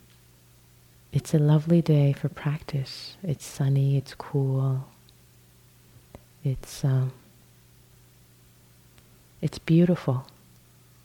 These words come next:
Let the beauty of nature, let the beauty of the day nourish you.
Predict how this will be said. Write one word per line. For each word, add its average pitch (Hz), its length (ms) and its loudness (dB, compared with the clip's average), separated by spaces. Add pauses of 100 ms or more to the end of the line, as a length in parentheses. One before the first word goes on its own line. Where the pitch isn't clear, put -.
(720)
Let 151 220 2
the 151 80 2
beauty 165 500 4
of 156 100 0
nature, 147 580 4
let 127 200 0 (160)
the - 80 -16
beauty 143 420 4
of 143 160 4
the 143 120 0
day 131 500 4
nourish 131 520 2
you. 113 260 2